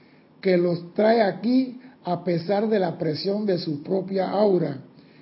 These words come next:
de su mundo individual y de la pesadez que se encuentra en su dulce alma,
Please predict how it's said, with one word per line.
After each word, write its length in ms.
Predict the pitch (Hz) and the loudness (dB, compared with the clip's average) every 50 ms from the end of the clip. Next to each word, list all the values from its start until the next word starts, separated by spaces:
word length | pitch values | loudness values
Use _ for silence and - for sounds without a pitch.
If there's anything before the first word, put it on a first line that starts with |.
| - - - | -20 -16 -8
de 160 | - 151 160 | -4 -4 -4
su 160 | 147 - 165 160 | -4 -4 -4 -4
mundo 360 | 147 156 175 196 202 190 208 202 | -2 -2 -2 -2 0 0 0 0
individual 800 | 190 170 165 170 165 160 160 160 170 196 214 208 190 175 156 139 139 - - - - - - - - - - | 0 0 0 0 -2 -2 -2 0 2 2 4 4 4 2 0 -2 -8 -12 -18 -20 -20 -20 -20 -20 -20 -8 -4
y 140 | 175 175 165 | -2 -2 0
de 160 | 160 175 170 | 0 0 0
la 200 | 165 156 151 - | 0 -2 -4 -2
pesadez 400 | 175 160 147 - 165 170 180 196 | -2 -2 -2 -2 -2 0 0 0
que 120 | 202 202 | -2 -2
se 120 | 175 185 175 | -4 -2 -4
encuentra 840 | 170 160 170 196 202 202 190 196 202 196 185 190 185 - - - - - | -4 -2 -2 -2 -2 -2 -2 -2 -4 -4 -4 -6 -10 -14 -18 -20 -14 -6
en 160 | 160 160 156 | -6 -4 -4
su 180 | 147 - 175 151 | -4 -4 -6 -4
dulce 420 | 139 175 196 196 - - 202 196 | -2 -2 -2 -2 -2 -2 -2 -2
alma, 460 | - 190 202 202 185 180 165 151 - | 0 0 0 0 0 -2 -4 -6 -8